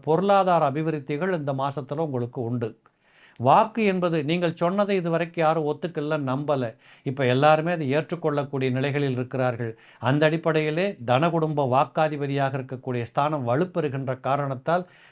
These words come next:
வீட்டுக்குள்ள திருமணம் சம்பந்தப்பட்ட நிகழ்ச்சிகள் ஈடேறும். நீண்ட நாட்களாக தடைப்பட்ட காரியங்களை செய்து கொள்ளலாம். சொந்த தொழில் செய்யக்கூடியவர்களுக்கு, அதுவும் குறிப்பாக அரசாங்கத்தோடு இணைந்து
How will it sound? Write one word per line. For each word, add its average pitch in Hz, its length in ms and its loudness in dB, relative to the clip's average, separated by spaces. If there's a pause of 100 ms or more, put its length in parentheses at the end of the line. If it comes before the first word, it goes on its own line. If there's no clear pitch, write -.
(120)
வீட்டுக்குள்ள 151 480 0
திருமணம் 160 380 2
சம்பந்தப்பட்ட 135 640 -4
நிகழ்ச்சிகள் 135 580 -4
ஈடேறும். 156 480 0 (320)
நீண்ட 165 300 2
நாட்களாக 165 560 2
தடைப்பட்ட 147 600 -4
காரியங்களை 139 520 -2
செய்து 151 260 -2
கொள்ளலாம். 151 440 0 (280)
சொந்த 208 460 2
தொழில் 180 420 0
செய்யக்கூடியவர்களுக்கு, 156 1120 -2
அதுவும் 156 400 0
குறிப்பாக 147 680 0 (280)
அரசாங்கத்தோடு 185 920 2 (100)
இணைந்து 180 480 0